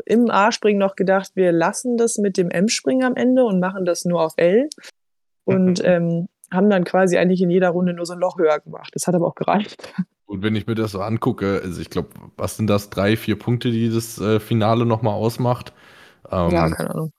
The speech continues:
Speaker 3: da, äh, wär jetzt der Braten auch nicht fett geworden von.
Speaker 1: Nee, eben.
Speaker 3: Wenn überhaupt.
Speaker 1: Also ja,
Speaker 3: Also, nee.
Speaker 1: das A-Springen, das war, die haben's alle überlebt und dann hat sich das ein bisschen ausgesiebt und dann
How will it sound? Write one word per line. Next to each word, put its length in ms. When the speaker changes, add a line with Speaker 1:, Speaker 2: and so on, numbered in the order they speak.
Speaker 3:
da, 320
äh, 440
wär 140
jetzt 240
der 220
Braten 380
auch 80
nicht 160
fett 220
geworden 380
von. 260
Speaker 1:
Nee, 280
eben. 380
Speaker 3:
Wenn 160
überhaupt. 240
Speaker 1:
Also 160
ja, 100
Speaker 3:
Also, 260
nee. 100
Speaker 1:
das 140
A-Springen, 560
das 180
war, 200
die 120
haben's 200
alle 200
überlebt 500
und 60
dann 220
hat 160
sich 100
das 180
ein 40
bisschen 200
ausgesiebt 600
und 60
dann 220